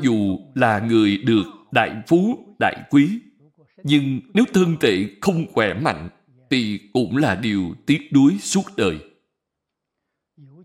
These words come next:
Đặc biệt là người sau tuổi trung niên, khỏe mạnh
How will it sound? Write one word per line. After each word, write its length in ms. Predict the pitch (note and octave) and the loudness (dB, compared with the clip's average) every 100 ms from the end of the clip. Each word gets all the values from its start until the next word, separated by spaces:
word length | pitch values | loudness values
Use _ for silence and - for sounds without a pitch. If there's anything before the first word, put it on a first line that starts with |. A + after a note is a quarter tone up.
| _ | _
Đặc 140 | C3+ A2 B2+ | -4 -2 0
biệt 160 | A2 - | -2 0
là 520 | A2+ G2+ F#2+ F2+ _ - | 0 0 -2 -8 _ -10
người 540 | C3 B2 A2+ G#2+ G2+ | -2 2 2 2 -2
sau 420 | E2+ - D#3+ D3+ - | -4 0 2 0 0
tuổi 380 | A#2+ G2 E2 E3 - | 0 2 0 -6 -2
trung 240 | D#3 C3+ | -2 2
niên, 200 | C#3 C3 A#2+ _ _ _ _ _ _ D#4 D#4 G3 C3+ | 2 2 -2 _ _ _ _ _ _ -20 -20 -20 -12
khỏe 240 | - - F2 | -2 0 0
mạnh 380 | A#2 C3+ D#2+ | -2 -4 -6